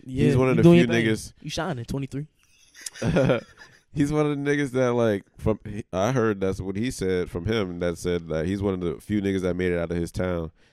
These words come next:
Speaker 2: and then niggas don't really, like, fuck with him, or, like, niggas got depressed in him and shit about that shit. And I feel like that's just 'cause it's like niggas be, just feels like it should have been them. If it was, like, you know what I'm
Speaker 1: But
Speaker 2: saying?
Speaker 1: some niggas feel like that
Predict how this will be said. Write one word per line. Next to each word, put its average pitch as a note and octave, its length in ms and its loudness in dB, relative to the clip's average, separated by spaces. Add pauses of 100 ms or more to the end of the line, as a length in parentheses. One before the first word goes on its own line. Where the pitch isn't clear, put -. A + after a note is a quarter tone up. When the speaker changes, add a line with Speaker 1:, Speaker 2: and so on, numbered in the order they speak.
Speaker 2:
and E2 160 -6
then D#2 160 -6
niggas E2+ 260 -4
don't E2 180 -2
really, D#2 200 -2
like, D2+ 240 -4
fuck F2+ 240 -6
with E2 80 -6
him, E2 220 -4
or, D#2+ 100 -6
like, D#2+ 200 -4
niggas E2 220 -4
got D#2 140 -4
depressed E2+ 380 -4
in E2 60 -8
him D#2+ 100 -6
and D#2+ 100 -8
shit D#2+ 260 -6 (600)
about D#2 260 -2
that D2 220 -6
shit. D2 320 -6 (380)
And E2+ 120 -6
I F2 80 -4
feel G2+ 160 -2
like D#2 220 -4
that's F2 160 -4
just F#2+ 120 -8
'cause F2 220 -2
it's E2 80 -8
like E2+ 160 -2
niggas F2 260 -4
be, D#2+ 120 -10
just E2+ 240 -8
feels F2+ 240 -2
like D#2+ 240 -2 (500)
it F#2 140 -4
should F#2+ 140 0
have D#2+ 80 -2
been D#2+ 160 -2
them. D#2+ 280 -4 (1120)
If E2 180 -4
it E2+ 140 -2
was, D2+ 260 -6
like, D#2+ 220 -8
you F2 80 -2
know E2 80 0
what D#2+ 60 0
I'm E2 60 2
Speaker 1:
But G3+ 180 8
Speaker 2:
saying? - 20 -2
Speaker 1:
some G#3 320 6
niggas F#3+ 260 -2
feel F3+ 160 -6
like F3 220 -2
that E3+ 160 -4